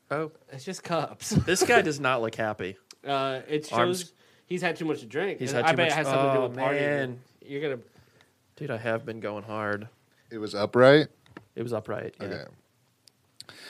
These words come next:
Speaker 3: Four of Cups. Meditation, contemplation,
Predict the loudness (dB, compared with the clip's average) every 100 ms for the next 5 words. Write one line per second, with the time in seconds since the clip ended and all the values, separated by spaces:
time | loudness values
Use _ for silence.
0 | -20 -20 -20 -8 0 2 2 0 -4 -4
1 | -6 -6 -6 -6 -12 -4 0 2 2 0
2 | 0 -2 -4 -4 -8 -8 -8 -6 -8 -6
3 | -8 -8 -8 -12 -12